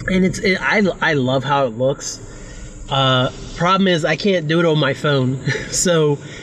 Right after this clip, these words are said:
there has been a few days where I'm a couple days behind posting images for new episodes because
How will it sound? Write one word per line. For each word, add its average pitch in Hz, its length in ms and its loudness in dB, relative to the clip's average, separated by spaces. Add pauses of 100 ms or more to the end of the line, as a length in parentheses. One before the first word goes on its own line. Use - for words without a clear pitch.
(160)
there 170 240 2
has 170 140 0
been 165 140 0
a 156 60 0
few 170 260 -2
days 160 380 2
where 139 200 -2
I'm 139 220 0
a 131 80 0
couple 165 260 -2
days 156 240 0
behind 151 560 0
posting 156 600 0 (540)
images 180 440 2
for 143 220 0
new 156 180 2
episodes 139 640 2
because 135 680 2